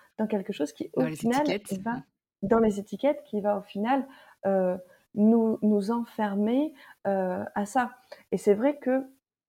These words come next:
Speaker 1: euh, quand j'accompagne des personnes, euh, je les amène beaucoup à travailler sur, euh, l'idée de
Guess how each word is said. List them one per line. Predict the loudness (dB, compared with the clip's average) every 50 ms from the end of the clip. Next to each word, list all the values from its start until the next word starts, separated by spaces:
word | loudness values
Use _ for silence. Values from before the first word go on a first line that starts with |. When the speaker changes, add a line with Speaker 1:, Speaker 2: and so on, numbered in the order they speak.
| _ _ _ _ _ _ _ _ -20 -12 -4 -2
Speaker 1:
euh, | 0 0 0 0
quand | 0 0 0 0
j'accompagne | 0 0 -2 0 0 0 0 0 0 0 0
des | -2 -2
personnes, | -4 -6 -6 -6 -4 -2 0 0 0 -2 -4 -8 -16 -20 -20 -20 -8 -4 0
euh, | 2 2 2 2 0 0 -2 -4 -6 -4
je | 2 4 6
les | 6 6 6
amène | 4 4 4 4 2
beaucoup | 2 0 0 2 2 2 2 2
à | 0 0
travailler | 0 -2 -4 -2 0 2 2 2 2 2 2 0 0 -2 -6 -16 -20 -20 _ -18
sur, | -16 -8 -2 2 4 4 2 2 -4 -14 -20 -20 _ _ _ 0
euh, | 2 2 2 2 2 2 0 0 0 0
l'idée | 2 2 2 2 2 2 2
de | 2 2 2 0 0 -2